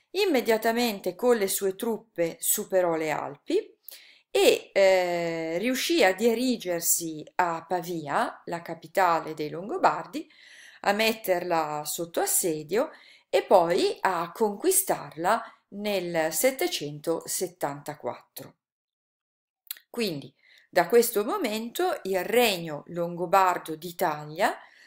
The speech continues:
diventò il regno franco d'Italia. Il regno di Carlo, come puoi vedere, era diventato molto grande ed egli un re molto importante, anche perché,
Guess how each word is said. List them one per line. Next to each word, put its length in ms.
diventò 920
il 380
regno 640
franco 1080
d'Italia. 840
Il 100
regno 280
di 360
Carlo, 800
come 320
puoi 260
vedere, 640
era 240
diventato 800
molto 360
grande 720
ed 220
egli 500
un 140
re 240
molto 280
importante, 800
anche 340
perché, 480